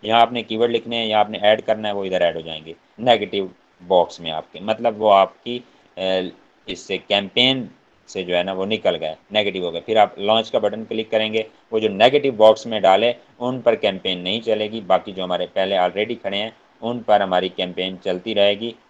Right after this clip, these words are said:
और ये launch campaign का option होता है। अगर आपने negative कोई करने हैं तो click करेंगे, ऐसा box open होगा जैसे ऊपर मैंने दिखाया, उसमें आप keyword लिखेंगे। अपने लिखने के बाद, ए, जनाब keyword को आप करेंगे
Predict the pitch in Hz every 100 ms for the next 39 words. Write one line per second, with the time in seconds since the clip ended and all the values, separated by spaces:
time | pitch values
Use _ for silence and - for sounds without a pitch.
0 | - 95 98 107 104 110 107 - 101 98
1 | 95 95 104 - 87 95 - 92 87 101
2 | 101 104 104 107 101 104 107 107 101 98
3 | - 110 127 123 120 - _ - 95 107
4 | 120 123 120 117 113 107 98 98 90 107
5 | 113 117 107 107 104 101 90 92 87 87
6 | 85 82 82 104 110 117 - _ _ -
7 | 101 107 98 92 - 110 117 95 87 101
8 | 123 120 117 104 104 104 95 87 90 85
9 | 82 95 110 117 _ _ _ 90 90 90
10 | 92 90 90 90 87 80 85 82 82 107
11 | 107 101 92 _ _ _ _ _ - -
12 | 90 85 85 - - 82 80 87 87 80
13 | 85 82 78